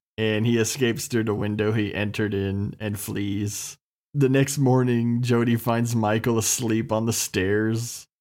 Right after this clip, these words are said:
with a loaded shotgun. <laughs> And he also has a little wooden box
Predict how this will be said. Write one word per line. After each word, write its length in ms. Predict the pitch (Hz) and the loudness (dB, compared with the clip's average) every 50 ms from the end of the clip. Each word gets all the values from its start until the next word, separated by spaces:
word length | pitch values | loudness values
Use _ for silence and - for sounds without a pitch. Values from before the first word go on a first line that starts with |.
| _ _ - | _ _ -4
with 160 | - 127 110 120 | -2 -2 0 0
a 60 | 113 | 0
loaded 360 | 110 110 110 113 117 113 110 | 2 2 2 2 2 0 0
shotgun. 880 | - - - 117 110 107 107 92 - 135 123 120 120 120 123 127 131 127 123 - - - - | 0 -2 0 2 2 2 0 -2 -2 -2 -2 0 0 0 2 2 2 0 -2 -6 -10 -6 0
<laughs> 960 | - 220 220 - 226 214 214 - - 233 247 - - 277 277 - - 294 294 - - 349 - _ _ _ _ _ _ - | 2 2 2 2 0 0 0 2 2 2 2 4 2 0 0 2 0 -2 -2 -2 -8 -12 -12 _ _ _ _ _ _ 0
And 140 | 135 135 139 | 2 4 4
he 140 | 147 139 | 4 4
also 360 | 120 110 139 143 147 160 151 143 | 4 4 2 2 4 4 4 4
has 380 | 139 147 135 135 131 127 131 135 | 6 4 4 4 4 2 2 0
a 180 | - - 123 | -2 0 2
little 480 | 127 127 127 127 127 127 123 123 120 120 131 | 2 4 4 4 4 4 4 2 2 2 2
wooden 340 | 135 135 131 131 120 117 | 2 4 4 4 2 0
box 840 | 113 110 - 110 110 117 127 120 - - - - - - - - - | 0 0 2 2 4 4 2 0 -2 -4 -10 -12 -12 -10 -12 -12 -14